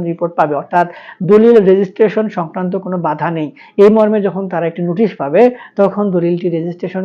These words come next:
করে দিবেন এবং সঙ্গে সঙ্গে ওই রেজিস্ট্রেশন প্রক্রিয়া সম্পন্ন হওয়ার ফলে একটি মাত্র আবেদনের পরিপ্রেক্ষিতেই, অর্থাৎ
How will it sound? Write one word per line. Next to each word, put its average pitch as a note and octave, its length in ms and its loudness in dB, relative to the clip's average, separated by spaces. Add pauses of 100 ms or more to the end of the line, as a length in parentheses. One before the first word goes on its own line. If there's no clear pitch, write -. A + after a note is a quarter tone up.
(100)
করে G3+ 220 0
দিবেন A3 220 4 (340)
এবং G3 200 4 (380)
সঙ্গে G#3 280 2 (100)
সঙ্গে G3 340 -2 (680)
ওই A3+ 180 8 (160)
রেজিস্ট্রেশন G#3 580 0
প্রক্রিয়া G3 400 -4
সম্পন্ন F3 360 -4 (120)
হওয়ার F3 300 0
ফলে F3 240 2 (460)
একটি G#3+ 300 0 (140)
মাত্র G3+ 240 -6 (240)
আবেদনের F#3 500 -2
পরিপ্রেক্ষিতেই, F3 680 -4 (120)
অর্থাৎ G3 280 -2